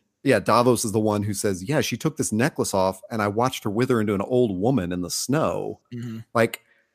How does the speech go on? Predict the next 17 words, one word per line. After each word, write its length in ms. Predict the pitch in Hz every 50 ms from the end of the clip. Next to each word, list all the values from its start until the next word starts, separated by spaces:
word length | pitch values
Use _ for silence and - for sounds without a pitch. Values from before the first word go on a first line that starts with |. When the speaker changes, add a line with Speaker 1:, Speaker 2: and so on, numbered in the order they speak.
| _ _ _ _ _ _ _ _ _ _ -
Speaker 1:
well, 120 | - 151 156
I 80 | 160 170
don't 140 | 175 160
know. 160 | 143 123 107 110
It 40 |
was 120 | 113 117 -
just, 260 | 160 147 147 - -
uh, 200 | 139 120 117 120 120
yeah, 220 | 139 135 123 107
it 120 | 107 127 147
was 160 | 151 127 113
very 200 | 143 156 156 147
appropriate 420 | 127 - 139 131 - - 120 -
that 100 | 113 101 -
he 140 | - 127
watched 560 | 120 107 98 101 98 98 98 - - - - -
that 320 | 110 95 90 90 -